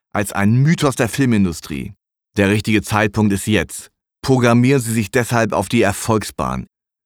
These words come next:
Ich zum Beispiel habe mein Denken auf die Grundannahme programmiert, dass mich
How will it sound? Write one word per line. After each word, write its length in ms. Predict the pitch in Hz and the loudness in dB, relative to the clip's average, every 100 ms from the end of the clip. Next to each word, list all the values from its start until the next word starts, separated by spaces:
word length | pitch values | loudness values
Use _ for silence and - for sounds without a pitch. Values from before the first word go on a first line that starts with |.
| _ | _
Ich 180 | 226 196 | -2 0
zum 180 | 143 117 | 2 4
Beispiel 500 | 107 101 - 101 85 - _ _ - | 4 2 2 0 0 -6 _ _ -2
habe 200 | 110 110 | 2 4
mein 260 | 110 104 | 4 2
Denken 320 | 107 113 110 | 2 0 -2
auf 180 | 78 92 | -2 -4
die 120 | - | -4
Grundannahme 640 | 107 117 147 110 110 101 101 | -2 0 2 2 2 2 0
programmiert, 600 | - 101 95 95 101 101 | -2 -2 0 2 2 0
dass 160 | 95 | -2
mich 240 | 107 98 | -2 -2